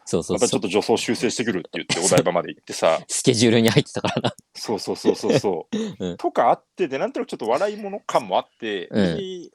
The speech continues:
Speaker 2: 美味しくはあったんだけど、
Speaker 1: うん。
Speaker 2: なんとなくこの宇野のことを思うとね、ちょっとこう不安な気持ちになんか、
Speaker 1: <laughs>
Speaker 2: あ、大丈夫かなみたいな、今。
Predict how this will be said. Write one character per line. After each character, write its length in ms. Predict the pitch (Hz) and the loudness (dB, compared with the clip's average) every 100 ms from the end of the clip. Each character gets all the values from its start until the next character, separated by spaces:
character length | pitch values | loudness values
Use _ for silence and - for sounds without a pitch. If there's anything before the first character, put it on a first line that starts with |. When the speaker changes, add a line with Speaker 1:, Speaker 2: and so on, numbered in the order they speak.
| - | -4
Speaker 2:
美 60 | |
味 100 | 226 | -2
し 80 | 277 | -2
く 80 | - | -2
は 80 | 180 | 0
あ 40 | |
っ 40 | - | 0
た 100 | - | -6
ん 20 | |
だ 80 | 80 | -12
け 80 | 76 | -12
ど、 260 | 80 76 - | -12 -12 -6
Speaker 1:
う 80 | 113 | -2
ん。 40 | |
Speaker 2:
な 80 | 95 | 0
ん 20 | |
と 80 | - | -2
な 60 | 285 | -6
く 40 | |
こ 80 | - | -4
の 200 | 190 180 | -4 -4
宇 60 | 135 | -4
野 100 | 196 | -4
の 60 | 269 | -4
こ 100 | 208 | -2
と 100 | 101 | -2
を 20 | |
思 160 | 95 | -2
う 40 | 90 | -6
と 80 | 85 | -8
ね、 60 | |
ち 80 | - | -12
ょ 20 | - | -12
っ 40 | |
と 120 | - | -10
こ 140 | 95 80 | -10 -8
う 60 | |
不 120 | - 165 | 0 2
安 140 | 190 | 4
な 80 | 180 | 2
気 80 | 160 | 0
持 60 | |
ち 100 | - | -4
に 100 | 135 | -8
な 80 | 127 | -10
ん 20 | |
か、 140 | - - | -6 -6
Speaker 1:
<laughs> 320 | - - - | -2 2 4
Speaker 2:
あ、 60 | |
大 120 | 143 175 | 4 4
丈 120 | 185 | 2
夫 40 | |
か 100 | 143 | 4
な 100 | 127 | 4
み 80 | 143 | 2
た 80 | 107 | 0
い 40 | |
な、 80 | 92 | -2
今。 240 | 135 117 | -4 -6